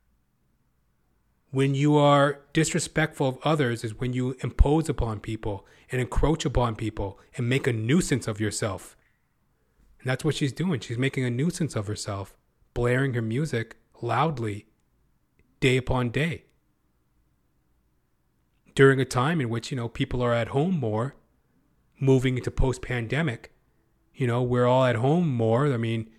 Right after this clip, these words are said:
you can only walk through your neighborhood so many times before you're just bored senseless, you know? And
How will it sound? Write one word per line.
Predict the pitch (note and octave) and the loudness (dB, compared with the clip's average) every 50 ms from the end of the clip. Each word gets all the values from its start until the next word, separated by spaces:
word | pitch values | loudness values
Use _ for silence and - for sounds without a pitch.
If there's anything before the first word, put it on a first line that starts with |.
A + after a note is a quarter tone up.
| _ - | _ -2
you | C#3+ C3+ | -2 0
can | - C#3+ C#3 | 2 4 4
only | D#3 D#3 C#3 A#2+ | 4 2 2 0
walk | A2 A#2 A#2+ B2+ C#3+ C3+ - | 0 0 2 2 2 2 0
through | - - C3+ | -2 -2 0
your | B2+ A#2+ A2+ | 0 0 -2
neighborhood | A2+ A#2+ C3 C#3+ C3+ D3+ B2+ B2+ B2 - | 0 0 -2 0 2 2 2 2 0 -2
so | - B2+ | -4 -4
many | A#2 A#2 A2+ | -4 -4 -6
times | - - B2 C3 C#3+ D3 C3 A#2+ | -6 -6 -4 -2 -2 -4 -4 -6
before | A2+ - B2 A#2+ | -8 -8 -6 -6
you're | A#2 | -6
just | A2+ - A#2+ - - _ | -6 -8 -10 -10 -8 _
bored | - B2+ B2+ B2+ B2 B2+ | -2 0 0 0 -2 -2
senseless, | - - C3+ C#3 C#3+ - - A#2 A#2 C#3 - - - _ _ _ _ _ _ _ _ _ _ _ _ | -4 -2 -2 -2 -2 -4 -6 -6 -6 -6 -8 -10 -14 _ _ _ _ _ _ _ _ _ _ _ _
you | - B2 A2+ | -8 -6 -4
know? | A#2 C#3 F3 F3 - - _ _ _ _ _ _ _ _ _ _ _ _ _ _ _ _ _ _ _ _ _ _ _ - | -2 -2 -4 -4 -6 -12 _ _ _ _ _ _ _ _ _ _ _ _ _ _ _ _ _ _ _ _ _ _ _ -6
And | A#2+ A#2+ A#2+ A#2+ A#2+ A#2 A2+ - | -4 -2 -2 -2 -2 -4 -6 -10